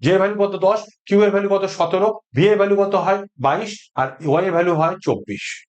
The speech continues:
তাহলে difference of the way, তাহলে এখানে করে নিই, এটার মধ্যে ডিফারেন্স কত করেছে? মাইনাস টু। এটার মধ্যে ডিফারেন্স করেছে কত?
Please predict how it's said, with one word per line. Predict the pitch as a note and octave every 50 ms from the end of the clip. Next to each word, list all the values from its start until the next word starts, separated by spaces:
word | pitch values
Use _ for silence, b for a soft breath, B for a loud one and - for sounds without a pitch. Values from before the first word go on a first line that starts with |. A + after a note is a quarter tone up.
| _ _ _ _ _ _ _ _
তাহলে | _ F#3+ F#3+ D#3 C3 F#3+
difference | - G#3 G#3+ A3 G#3 G#3 G#3+
of | F#3+ F3+
the | F3 F#3+ D3+
way, | C#3 G#2+ - - _ _ _ _
তাহলে | - D#3+ F3
এখানে | E3+ F3 G3 G3
করে | G3 G3 G3 G3
নিই, | G#3 A#3+ A#3 B B B
এটার | - C#3+ F3 F#3 F#3
মধ্যে | F#3 G3 F#3+ F3+
ডিফারেন্স | D#3 E3+ D#3+ F#3+ F#3+ F#3+ F#3+
কত | G3 F#3+ F#3+
করেছে? | F#3 F#3+ F#3+ F#3 G#3+ G#3 G#3 G#3 - _ _ _ _ _
মাইনাস | B2+ A#2+ A#2+ C3 C#3 D3 C#3 C3 - -
টু। | - G#2+ F#2+ E2+ - _ _ _ B B B B
এটার | D#3 F3+ F#3+
মধ্যে | F#3+ F#3+ F#3+ G3
ডিফারেন্স | D#3+ D#3 E3 D#3+ F#3+ F#3+ F#3+ F#3+
করেছে | F#3+ G3 F#3+ - F#3+
কত? | F3+ F#3+ F#3+ A3